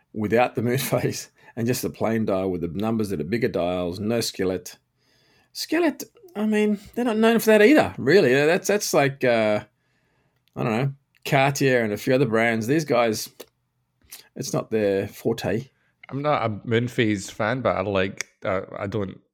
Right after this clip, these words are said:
Speaker 2: sorry, I don't like it, but I don't mind this moon phase.
Speaker 1: Do you? Okay.
Speaker 2: Yeah.
Speaker 1: That's fine.
Speaker 2: Compared to those other
Speaker 1: Mm.
Speaker 2: ones, remember all the other terrible ones, and there's some terrible
Speaker 1: Yeah,
Speaker 2: moon
Speaker 1: yeah,
Speaker 2: phases
Speaker 1: yeah.
Speaker 2: out there, but this one I actually don't,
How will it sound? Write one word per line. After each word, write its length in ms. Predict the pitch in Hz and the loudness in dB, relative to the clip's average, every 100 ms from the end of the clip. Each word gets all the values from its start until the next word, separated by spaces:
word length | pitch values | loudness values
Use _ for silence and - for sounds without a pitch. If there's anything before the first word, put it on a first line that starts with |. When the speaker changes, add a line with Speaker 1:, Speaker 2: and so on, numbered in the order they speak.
| - | -20
Speaker 2:
sorry, 240 | - 90 | -12 -10
I 40 | 80 | -10
don't 200 | - 92 | -12 -10
like 220 | 98 117 | -8 -6
it, 80 | 156 | -6
but 80 | 95 | -6
I 40 | |
don't 200 | 95 113 | -4 -6
mind 440 | 92 87 82 90 95 | -6 -4 -4 -4 -4
this 300 | 90 - - - | -4 -6 -16 -12
moon 200 | 92 76 | -12 -12
phase. 520 | - 65 - - - _ _ _ _ _ _ _ | -14 -14 -14 -16 -18 _ _ _ _ _ _ _
Speaker 1:
Do 100 | - | -8
you? 160 | 69 - - 131 | -8 -8 -12 -14
Okay. 160 | 131 | -12
Speaker 2:
Yeah. 160 | 67 64 _ _ _ | -12 -14 _ _ _
Speaker 1:
That's 200 | - - | -16 -14
fine. 180 | - 107 | -14 -12
Speaker 2:
Compared 320 | - 95 101 | -8 -6 -4
to 80 | 107 | -4
those 160 | 95 | -6
other 180 | 78 76 | -6 -6
Speaker 1:
Mm. 60 | 80 | -6
Speaker 2:
ones, 420 | 80 85 85 - - | -6 -10 -12 -18 -14
remember 240 | 80 80 | -12 -10
all 80 | 85 | -10
the 80 | 82 | -12
other 180 | 69 - | -14 -12
terrible 360 | - 71 82 | -12 -10 -12
ones, 300 | - 82 - - | -14 -16 -18 -18
and 100 | 87 | -14
there's 160 | 80 78 | -12 -12
some 120 | 85 | -10
terrible 280 | - 95 95 | -4 -2 0
Speaker 1:
Yeah, 120 | 92 | 0
Speaker 2:
moon 160 | 92 92 | 0 0
Speaker 1:
yeah, 60 | 92 | 0
Speaker 2:
phases 200 | 85 82 | 0 -2
Speaker 1:
yeah. 100 | 73 | -4
Speaker 2:
out 100 | 73 | -6
there, 140 | 80 | -10
but 180 | 78 85 | -10 -10
this 160 | 85 - | -10 -10
one 140 | 82 | -10
I 60 | 73 | -10
actually 260 | 73 78 | -12 -12
don't, 340 | 73 78 73 | -10 -10 -12